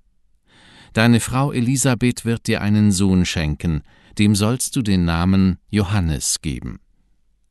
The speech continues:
Du wirst voller Freude und Jubel sein,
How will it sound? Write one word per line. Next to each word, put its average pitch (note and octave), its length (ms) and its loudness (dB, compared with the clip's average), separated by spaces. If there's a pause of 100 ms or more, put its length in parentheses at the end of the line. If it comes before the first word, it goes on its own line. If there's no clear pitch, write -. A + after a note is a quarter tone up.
(460)
Du G#2+ 160 0
wirst A#2+ 300 0
voller C3 340 -2
Freude B2+ 460 -2
und G#2 180 0
Jubel A2+ 400 -2
sein, C2 400 -8